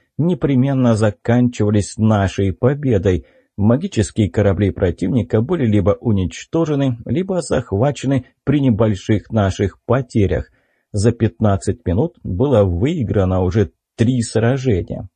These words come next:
Командование врага было воскрешено, но не хватало адъютантов, а также были уничтожены средства связи.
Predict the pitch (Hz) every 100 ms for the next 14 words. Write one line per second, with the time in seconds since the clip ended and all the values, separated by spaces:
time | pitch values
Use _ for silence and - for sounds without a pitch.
0 | _ 90 151 202 101 92 95 90 90 98
1 | 104 95 95 90 90 - 104 82 - 123
2 | 151 - - _ 117 131 196 160 156 139
3 | 147 147 - 120 120 127 147 - 123 117
4 | 113 104 104 - 170 165 156 131 131 127
5 | 120 113 110 - - - 131 117 117 107
6 | 110 110 104 - 107 110 - 156 156 101
7 | 90 78